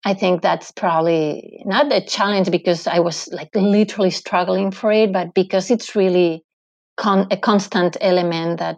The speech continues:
that you have to deal with when you have a career that is, you know, relatively successful and, and if you have a family that you care for.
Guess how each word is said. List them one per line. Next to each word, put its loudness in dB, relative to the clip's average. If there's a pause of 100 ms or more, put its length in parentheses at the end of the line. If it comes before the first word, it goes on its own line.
that -6
you 0
have -10
to -2 (100)
deal 0
with -12 (540)
when 2
you 4
have -2 (200)
a -10
career -6
that -6
is, -10 (160)
you -12
know, -10
relatively -8
successful -10
and, -14
and -16 (120)
if -12
you 0
have -8
a -10
family -8
that -8
you -8
care -12
for. -18